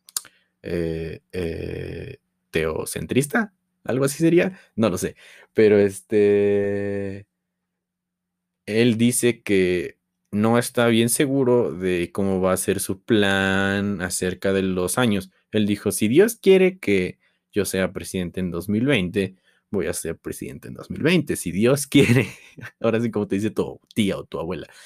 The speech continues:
"'Si Dios quiere <laughs> que sea presidente en dos mil veinticuatro, voy a ser presidente en dos mil veinticuatro".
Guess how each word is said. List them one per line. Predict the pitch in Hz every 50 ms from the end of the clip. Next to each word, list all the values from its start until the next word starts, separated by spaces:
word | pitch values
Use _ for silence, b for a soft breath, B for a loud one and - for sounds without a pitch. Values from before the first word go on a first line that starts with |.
| B B B B B B
"'Si | - 110 107
Dios | 120 165 214 226 196
quiere | 165 139 131 131 147 - - B B B B B B B _ _ _ _ _ _ _ _ -
<laughs> | - 233 240 233 220 214 214 214 208 196 185 160 _ _ -
que | - - 98
sea | 95 101 101 98
presidente | 98 107 107 98 98 98 95 92 - 104
en | 98
dos | 95 90 92
mil | 95 95
veinticuatro, | 101 104 101 101 98 - - 76 - - - - -
voy | - 78 82 -
a | -
ser | - - 82 -
presidente | - 101 92 - 85 78 80 - -
en | 98
dos | 95 90 87
mil | 80 82
veinticuatro". | 80 90 90 104 98 - - 170 180 175 - 90 82 -